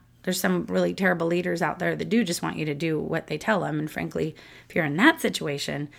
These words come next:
it's time to brush up the old resume and get on LinkedIn and start looking for new jobs. But in the day-to-day, so often we allow ourselves or we excuse ourselves from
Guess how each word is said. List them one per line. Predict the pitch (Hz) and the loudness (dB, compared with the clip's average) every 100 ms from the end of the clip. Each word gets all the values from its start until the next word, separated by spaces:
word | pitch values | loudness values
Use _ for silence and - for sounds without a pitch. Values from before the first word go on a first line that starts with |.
| - - | -20 -12
it's | - | 2
time | 180 165 | 2 4
to | |
brush | 156 170 170 - | 2 2 2 -2
up | 147 - | -4 -4
the | 160 | -4
old | 156 165 | -2 6
resume | 214 226 220 202 190 - - - | 6 8 6 4 0 -6 -18 -6
and | 156 165 | -2 2
get | 175 | 4
on | 175 170 | 4 4
LinkedIn | 170 170 208 214 | 2 2 2 2
and | 180 | 2
start | 165 180 | 0 -2
looking | 175 - 170 | -2 -2 -2
for | 151 | -2
new | 156 151 | -2 0
jobs. | 214 180 - - - - - - _ _ | 4 4 2 -8 -20 -20 -20 -20 _ _
But | 196 254 220 180 - | 4 8 8 4 -2
in | 226 220 | 2 4
the | |
day-to-day, | 202 262 233 185 226 254 196 165 170 190 - | 6 8 8 6 6 6 6 4 2 -2 -6
so | - - 226 202 | -2 4 4 8
often | 214 247 - 160 165 175 180 | 8 6 4 2 2 0 0
we | 185 202 | 4 4
allow | 180 180 190 | 6 6 8
ourselves | 196 175 - 160 156 160 | 4 2 0 0 0 0
or | 165 | 0
we | 165 | -2
excuse | - - - 226 247 214 170 - | -4 -8 -2 2 4 4 0 -2
ourselves | 170 170 160 156 175 | 0 0 2 0 -2
from | - 220 190 175 | 0 2 4 2